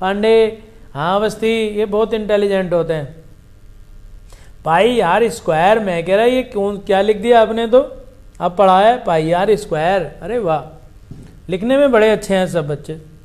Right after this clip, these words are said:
बहुत अच्छा लगता है बेटे। आ जाए अपने topic पे। हाँ देखिए, हम आप पढ़ेंगे आज क्षेत्रफल संबंधी वृत्त के। देखो सबसे पहले तो आप जब भी कोई question करें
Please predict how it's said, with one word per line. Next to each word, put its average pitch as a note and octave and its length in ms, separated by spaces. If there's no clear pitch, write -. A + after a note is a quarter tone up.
बहुत A3+ 240
अच्छा A#3+ 240
लगता F#3 260
है C#3 60
बेटे। C3 140
आ E3+ 200
जाए A#3 200
अपने C4 280
topic C4 400
पे। D#4+ 60
हाँ C#3+ 360
देखिए, A#3+ 280
हम B3+ 220
आप C4 300
पढ़ेंगे A#3+ 300
आज B3+ 200
क्षेत्रफल A3+ 560
संबंधी A#3+ 440
वृत्त A3+ 300
के। C4+ 100
देखो G#3+ 300
सबसे A3+ 400
पहले C4+ 340
तो C#4+ 140
आप C4 380
जब A3+ 160
भी C#4 120
कोई C4 220
question A#3+ 420
करें A3+ 420